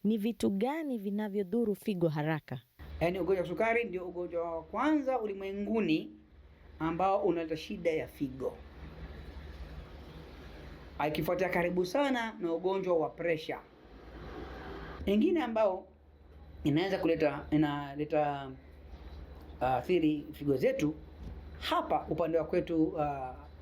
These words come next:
Speaker 2: uh, upande wa Afrika ni infections, magonjwa. Magonjwa. Ukipata infection kama kwa mfano kuhe-, kuharisha, cholera kwa mfano. Hai pia inaathiri, ukipoteza maji kwa haraka sana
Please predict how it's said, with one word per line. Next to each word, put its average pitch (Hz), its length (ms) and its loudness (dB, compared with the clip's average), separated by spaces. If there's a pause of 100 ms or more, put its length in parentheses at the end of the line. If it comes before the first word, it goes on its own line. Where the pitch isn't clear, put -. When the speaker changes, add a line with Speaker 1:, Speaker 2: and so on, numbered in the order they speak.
(200)
Speaker 2:
uh, 139 160 4
upande 143 180 2
wa 160 60 2
Afrika 151 400 0 (680)
ni 170 340 4 (580)
infections, 143 760 0
magonjwa. 120 520 2 (2000)
Magonjwa. 131 640 0 (320)
Ukipata 160 420 0
infection 160 280 0
kama 170 120 2
kwa 160 100 2
mfano 170 460 2 (280)
kuhe-, 180 300 2
kuharisha, 180 540 -2 (800)
cholera 196 440 2
kwa 139 160 -6
mfano. 139 320 -2 (1200)
Hai 277 480 2
pia 214 420 2
inaathiri, 196 480 2
ukipoteza 240 380 4
maji 254 380 0
kwa - 160 -4
haraka 214 360 -2
sana 185 380 0